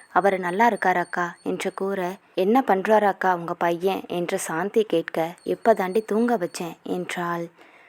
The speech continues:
"அக்கா, பார்க்க அப்படியே உங்கள மாதிரியே இருக்காரு" என்று நதியா கூற, "எல்லாரும் அப்படித்தான் சொல்றாங்க, ஆனா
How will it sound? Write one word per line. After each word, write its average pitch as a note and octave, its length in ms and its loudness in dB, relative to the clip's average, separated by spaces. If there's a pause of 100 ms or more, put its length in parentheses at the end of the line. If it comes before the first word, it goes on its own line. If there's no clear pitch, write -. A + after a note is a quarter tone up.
(140)
"அக்கா, G3 300 0 (220)
பார்க்க E3+ 440 -2 (120)
அப்படியே F3+ 340 -4
உங்கள G3+ 320 4
மாதிரியே G3+ 420 4
இருக்காரு" F3+ 460 -2
என்று F#3+ 300 -6
நதியா F3+ 440 -2
கூற, F3 240 -4 (720)
"எல்லாரும் F#3+ 400 2
அப்படித்தான் F#3+ 460 -2
சொல்றாங்க, F#3+ 400 -2 (140)
ஆனா E3+ 300 -6